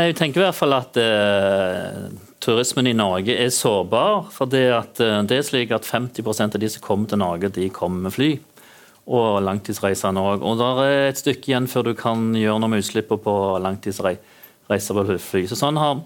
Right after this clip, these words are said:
har man risiko i forhold til preferanser til folk, og ungdommen viser jo hva de er opptatt av, og dette med å,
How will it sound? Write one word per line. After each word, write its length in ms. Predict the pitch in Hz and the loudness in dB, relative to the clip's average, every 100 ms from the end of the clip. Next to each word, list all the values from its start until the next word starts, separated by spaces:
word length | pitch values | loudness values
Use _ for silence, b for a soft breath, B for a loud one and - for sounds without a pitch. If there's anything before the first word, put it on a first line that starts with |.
| b b b | b b b
har 60 | 139 | 0
man 180 | 139 120 | 2 2
risiko 480 | 123 - 233 208 - - _ _ | 0 -2 0 0 0 -10 _ _
i 120 | 156 | -6
forhold 340 | 135 139 113 113 | 0 0 0 0
til 320 | 123 117 110 107 | 0 2 2 0
preferanser 640 | - 104 107 101 101 - | -2 -4 -2 -2 -2 -4
til 120 | 104 98 | -4 0
folk, 380 | 95 92 - | -2 -2 -2
og 340 | 104 98 92 90 b b b b b b | -2 0 0 -4 b b b b b b
ungdommen 640 | 147 110 110 123 165 175 165 - | 2 4 2 2 2 0 -4 -6
viser 380 | 131 120 - 135 | -2 -2 0 -2
jo 20 | |
hva 160 | 131 | 0
de 80 | 120 | 0
er 80 | 123 | 0
opptatt 300 | 120 135 131 | 0 -4 0
av, 160 | 139 135 | 0 2
og 80 | 120 | 0
dette 240 | 107 - | -2 -4
med 240 | 117 110 | -2 0
å, 320 | 107 104 101 | 0 0 0